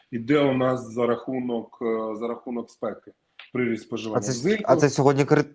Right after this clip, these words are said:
Speaker 2: критично для нас, враховуючи ту ситуацію, яку маємо?
Speaker 1: Для нас зараз це критично, тому що ми навіть, е, ну, скажімо так,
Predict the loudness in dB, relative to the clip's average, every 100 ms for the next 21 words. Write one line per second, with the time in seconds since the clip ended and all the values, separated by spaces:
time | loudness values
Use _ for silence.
0 | 2 2 6 2 4 2 4 4 4 2
1 | -2 2 2 4 2 0 -4 -4 0 0
2 | 2 0 -2 0 2 2 0 -8 -14 _
3 | -18 -2 0 4 6 4 2 2 2 2
4 | -4 -12 -10 -12 -10 -8 -8 -8 -10 -8
5 | -8 -8 -8 -8 -8 -8 -6 -6 -6 -6
6 | -6 -6 -8 -12 -20 -20 -20 _ -10 -6
7 | -4 -2 -4 -4 -4 -6 -6 -6 -6 -6
8 | -6 -8